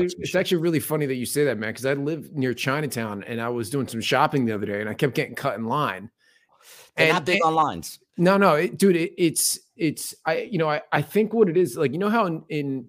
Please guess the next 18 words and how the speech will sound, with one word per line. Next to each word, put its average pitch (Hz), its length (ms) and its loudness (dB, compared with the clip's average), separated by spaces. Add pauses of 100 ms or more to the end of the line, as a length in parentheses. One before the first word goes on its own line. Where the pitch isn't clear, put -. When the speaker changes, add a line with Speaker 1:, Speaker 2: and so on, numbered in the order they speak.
(140)
Speaker 2:
New 147 180 -2
York, 143 440 -2
people 151 280 -4
say 139 240 0
that 123 140 0
everyone 131 320 0
moves 135 300 -2
fast 127 520 2
and 117 160 0
that 113 200 -4
they're, 110 280 -4
they're 123 140 -4
rushed, 127 680 -2 (120)
blah, 131 200 4
blah, 127 140 0
blah, 117 220 2
blah, 117 120 -2
blah. 117 460 0